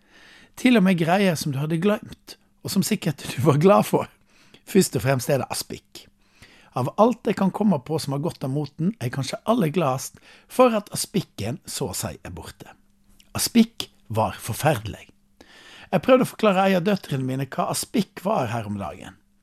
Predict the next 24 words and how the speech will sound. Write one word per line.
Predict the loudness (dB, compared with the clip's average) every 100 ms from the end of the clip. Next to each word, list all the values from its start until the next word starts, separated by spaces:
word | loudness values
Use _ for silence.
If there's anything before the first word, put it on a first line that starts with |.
| _ _ -8
Det | -2
var |
da | 2 2
jeg | 2
skjønner | -2 -2 -4
hvorfor | -4 -4 -4 -6 -10 -12 _ -8
aspikken | -6 -4 -6 -8 -10
er | -10
borte. | -12 -12 -14 -16 _ _ _ _ _ _ -2
Ja, | 4
nå | 4
skal | 4 0
du | -2
høre. | -4 -6 _ -20 -20 -20 -12
Aspik | -6 -2 0 0 -2 -6
er | -2
en |
slags | -2 -4 -4 -2
gelé | 0 0 0 -2 -8 _ _ _ _ _
som | -12 -8
ikke | -4 -2
er | -2
søt, | 0 2 0 -2 -14 -20 -20 -20 -2
litt | 2 2